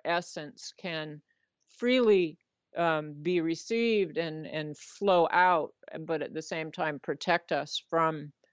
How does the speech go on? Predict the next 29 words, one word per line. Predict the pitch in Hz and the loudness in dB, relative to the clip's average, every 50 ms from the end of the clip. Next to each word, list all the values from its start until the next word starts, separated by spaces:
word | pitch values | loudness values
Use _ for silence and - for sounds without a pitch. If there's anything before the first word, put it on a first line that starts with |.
| _ _ _ _ | _ _ _ _
some | - - - 175 170 | -6 -2 -2 0 2
of | 170 160 | 2 4
that | 165 156 151 - - | 4 4 4 2 2
vicarious | 160 147 147 - - 185 165 160 156 156 147 147 - | 0 -2 0 -2 -2 0 2 2 2 0 -2 -4 -6
trauma | - - - 160 156 156 160 156 | -8 -4 -2 0 0 0 0 -2
and | 151 143 139 143 | -4 -6 -6 -6
negativity, | 143 147 - 156 - - 175 160 156 160 156 143 143 - - - | -8 -8 -8 -8 -6 -4 -2 -2 -2 -2 -4 -4 -6 -6 -6 -6
a | 143 | -4
lot | 151 151 147 151 156 156 | 0 2 4 4 4 4
of | 151 143 | 2 0
that | 143 143 - - - | 0 -2 -2 -2 -6
that's | - - - | -10 -10 -6
out | - - 143 147 160 - - | -2 0 0 0 0 -2 -6
there. | - - - - | -6 -6 -6 -8
So | - - - 151 139 127 | -10 -8 -6 -4 -4 -4
it's | 123 - - - | -6 -8 -12 -14
an | - - - 151 | -12 -10 -10 -10
important | 156 151 - - 226 233 233 156 180 175 - | -10 -8 0 4 4 4 4 4 0 -2 2
part | - 190 185 180 170 | 4 6 6 6 4
of | 143 131 | 2 -4
being | 151 160 156 151 156 151 | -6 -8 -8 -8 -8 -8
a, | 147 147 139 143 160 - _ _ _ _ _ _ _ - | -8 -8 -8 -10 -12 -16 _ _ _ _ _ _ _ -6
a | 160 | -2
helper | 165 202 202 196 190 - 196 175 | 2 4 4 4 2 0 0 0
and | 160 160 156 | 0 0 -2
a | 151 | -6
healer | 156 170 175 180 185 185 165 151 147 143 - - | -6 -4 -2 -2 -2 -2 -2 -4 -4 -6 -8 -8
is | - 147 147 147 143 139 147 - - - | -6 -6 -6 -6 -6 -8 -12 -16 -18 -14
to, | - - 165 160 147 143 143 135 80 | -10 -6 -4 -4 -4 -4 -4 -6 -10